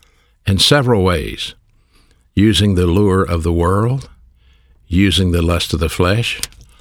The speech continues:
or even using satanic viewpoint, which is the machinations of the cosmic system called evil.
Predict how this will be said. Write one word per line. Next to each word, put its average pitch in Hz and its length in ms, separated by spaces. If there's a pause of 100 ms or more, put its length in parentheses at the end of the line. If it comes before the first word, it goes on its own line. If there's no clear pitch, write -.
(140)
or 117 240
even 107 360
using 101 400
satanic 87 560
viewpoint, 85 560
which 82 240
is 78 160
the 80 100
machinations 87 800
of 80 80
the - 80
cosmic 85 480
system 92 400
called 90 320
evil. 123 420